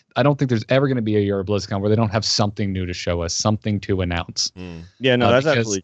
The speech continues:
Speaker 3: true. It's, it's,
Speaker 1: 'cause
Speaker 3: I think at this point we have to forgo our fanboyism of one single game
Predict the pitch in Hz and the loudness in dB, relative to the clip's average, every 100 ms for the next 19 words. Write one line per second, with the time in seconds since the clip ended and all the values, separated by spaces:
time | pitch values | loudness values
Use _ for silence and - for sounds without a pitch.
0 | - 95 90 - - 110 _ - 117 131 | -6 -8 -8 -10 -10 -10 _ -4 0 2
1 | 120 117 143 131 120 117 120 107 107 101 | 2 -4 -2 -2 -2 -4 -2 0 0 0
2 | 101 98 _ 104 92 104 107 104 87 90 | -2 -2 _ -8 2 4 6 4 2 2
3 | 87 87 101 98 92 92 85 76 _ 95 | 0 -2 -2 -2 -2 -4 -6 -12 _ 0
4 | 92 92 92 87 87 82 87 90 87 95 | 2 2 0 -2 -2 -2 0 0 0 0
5 | 87 82 82 82 | 0 2 2 2